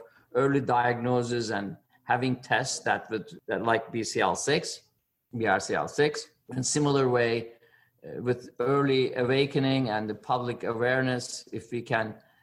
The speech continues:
manage this disease without, uh, surgery, finding that particular molecule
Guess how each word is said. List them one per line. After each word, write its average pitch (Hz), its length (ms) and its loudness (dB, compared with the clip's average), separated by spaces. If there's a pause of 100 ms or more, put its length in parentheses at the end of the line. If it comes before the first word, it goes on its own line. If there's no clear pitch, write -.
(140)
manage 139 440 2
this 120 200 -4
disease 127 560 -2
without, 107 680 0
uh, 110 140 -8
surgery, 131 760 0 (520)
finding 127 380 4
that 113 320 0 (140)
particular 123 680 0 (280)
molecule 127 920 2